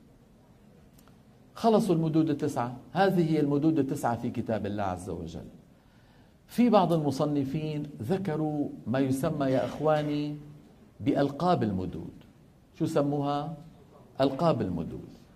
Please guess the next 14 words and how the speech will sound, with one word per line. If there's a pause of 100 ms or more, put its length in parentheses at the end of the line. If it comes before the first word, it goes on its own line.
(120)
يعني
بيقول
لك
مثلًا (180)
مد
التمكين، (1300)
مد
ال، (800)
ال،
شو؟ (480)
ال،
ال،
ال،
الفرق،